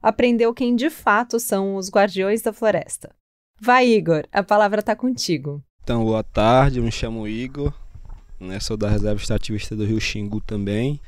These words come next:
Speaker 2: é da comunidade do Morro Grande. Atualmente exerço a função de assessor técnico comunitário, né, assessorando as três associações das três reservas extrativistas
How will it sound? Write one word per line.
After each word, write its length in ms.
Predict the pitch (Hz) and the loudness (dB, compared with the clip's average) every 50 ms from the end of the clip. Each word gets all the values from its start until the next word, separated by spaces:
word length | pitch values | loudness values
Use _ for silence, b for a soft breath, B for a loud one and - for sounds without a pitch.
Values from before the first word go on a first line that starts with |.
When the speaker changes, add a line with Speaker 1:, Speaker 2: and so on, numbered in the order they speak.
| - - - | -16 -10 -6
Speaker 2:
é 120 | 104 98 | -6 -2
da 120 | 101 101 | -2 -2
comunidade 540 | - - 107 104 107 104 104 104 104 104 107 | -2 0 0 2 2 2 4 6 6 6 6
do 100 | 104 104 | 4 2
Morro 300 | 104 107 107 107 104 107 | 4 8 8 8 8 8
Grande. 580 | 104 107 101 104 113 113 123 127 127 127 131 127 - B B B B B B B B B B B - | 6 4 4 4 4 4 2 2 0 0 -2 -4 -4 B B B B B B B B B B B -6
Atualmente 880 | 104 - - 113 107 107 107 107 107 107 110 113 110 110 - - - 107 104 101 101 101 98 95 101 | -8 -6 -2 0 4 4 4 4 4 2 4 2 2 0 -2 -6 -6 -4 -4 -4 -4 -4 -4 -2 -4
exerço 380 | 104 98 107 107 104 - - | -4 -2 -2 -2 -2 0 -2
a 60 | 113 101 | -2 0
função 520 | - 113 107 - - - 113 107 107 107 | 0 -2 -2 -2 -2 -2 -2 0 0 0
de 600 | 107 104 104 104 107 101 98 101 98 95 95 - - - | 0 0 0 0 0 -2 -2 -2 -2 -2 -4 -4 -6 -6
assessor 480 | - 92 98 - - 98 - - 117 117 - - - | -4 -4 -2 -2 -2 -2 0 2 0 0 0 -2 -2
técnico 400 | - 110 110 107 - 117 113 - | 0 0 0 0 -4 -8 -10 -8
comunitário, 920 | - - 117 110 107 107 107 101 - - - 107 104 113 123 131 135 139 139 b b b b b b - | -6 -4 -2 0 2 2 2 0 -2 -2 0 2 4 4 4 4 2 0 -2 b b b b b b -8
né, 180 | 104 98 98 95 | -6 -4 -2 0
assessorando 1160 | 92 - 104 95 - 117 101 101 101 101 98 101 101 104 101 101 98 98 95 95 95 92 85 - | 0 0 -2 -2 -2 0 0 0 0 0 0 0 0 0 0 0 0 0 -2 -2 -2 -4 -6 -6
as 180 | - 98 - | -4 -4 -4
três 220 | - - 107 101 110 | -2 -2 -4 -2 -2
associações 760 | 113 - - 107 - - 110 101 92 - - 98 98 101 98 | -4 -4 -6 -6 -2 0 0 0 0 -2 -2 -2 -2 0 0
das 200 | 101 101 101 - | 0 0 0 -2
três 260 | - - 104 104 104 | 0 2 2 4 4
reservas 360 | 107 104 104 104 101 98 98 | 4 4 4 4 2 2 0
extrativistas 920 | - - 107 95 - - 107 95 98 98 104 - - - 117 117 - - | 0 0 -2 -2 -2 -2 -2 0 0 0 -2 -2 -4 -4 -4 -4 -6 -8